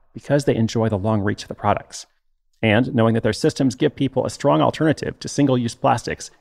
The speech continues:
is further inspiration. They expect to spend up to ten thousand dollars ramping up for the summer season. They're pursuing media contacts, testing out email marketing, and sending demo systems to sailing clubs for events. In short, their approach was simply to start building the product they had in mind.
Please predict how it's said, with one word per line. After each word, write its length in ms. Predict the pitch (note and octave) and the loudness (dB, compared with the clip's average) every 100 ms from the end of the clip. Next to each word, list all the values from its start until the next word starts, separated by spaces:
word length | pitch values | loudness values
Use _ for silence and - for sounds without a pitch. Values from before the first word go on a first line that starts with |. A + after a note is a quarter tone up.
| _ | _
is 120 | C3+ | -8
further 300 | - A#2 A2 | 2 4 4
inspiration. 540 | G#2+ - F#2+ G2+ - - _ _ _ _ _ _ _ _ _ _ _ _ | 0 0 2 2 0 -10 _ _ _ _ _ _ _ _ _ _ _ _
They 120 | F3 | 2
expect 320 | F#3 - E3 | 2 2 0
to 60 | C#3+ | 0
spend 300 | - C3 B2 | 0 4 4
up 80 | A#2 | 2
to 80 | G#2+ | 0
ten 220 | - F#3+ | 0 2
thousand 320 | - B2+ B2 | 2 2 4
dollars 320 | G2 F#2+ G2+ | 6 4 4
ramping 320 | A#2 C3+ C#3 | 0 0 2
up 160 | A2+ - | 2 2
for 60 | - | -2
the 80 | |
summer 240 | A2 G#2+ G2 | 0 2 2
season. 340 | - G#2 E2 - _ _ _ _ | 0 -2 -4 -12 _ _ _ _
They're 100 | C#3 | -6
pursuing 440 | G#2 - C3+ A2 | -4 2 4 6
media 240 | G#2 C#3 C3+ | 6 4 4
contacts, 600 | C3 B2+ B2+ B2 - - - _ | 2 2 4 2 2 -8 -20 _
testing 320 | - F#3 F3+ D#3+ | -6 -2 2 4
out 180 | C#3+ | 4
email 240 | - C3 A#2+ | 4 4 4
marketing, 460 | A2+ A2 A2 A2 G2 - _ | 2 2 2 2 -2 -12 _
and 160 | - A2+ | -4 -2
sending 280 | D#3+ D3+ A2+ | 2 2 4
demo 240 | C#3 A2+ | 4 4
systems 480 | F2+ F#2+ - G#2 G#2+ | 2 -4 -2 -2 -2
to 120 | - | -8
sailing 320 | - D3 A#2 | -2 2 2
clubs 280 | G2+ G2 - | 2 0 0
for 160 | - G2 | -2 0
events. 400 | C#3 - - - _ _ _ _ _ _ _ _ _ _ | 0 -2 -8 -20 _ _ _ _ _ _ _ _ _ _
In 100 | C3 | -6
short, 400 | - G3+ C#3 - | 2 4 4 4
their 140 | D3 | 2
approach 340 | - - F3 - | 2 4 2 2
was 140 | C#3+ | -2
simply 300 | - C#3+ C#3+ | -2 0 0
to 80 | C3 | 0
start 340 | - - E3 - | -4 -2 -2 -2
building 180 | F3+ | -2
the 80 | C#3+ | -2
product 380 | A#2 D3+ C3+ A2+ | -4 -2 0 0
they 80 | A#2+ | -2
had 220 | F#2 B2+ | 0 0
in 80 | A2+ | 2
mind. 380 | D3 - - | 0 -2 -10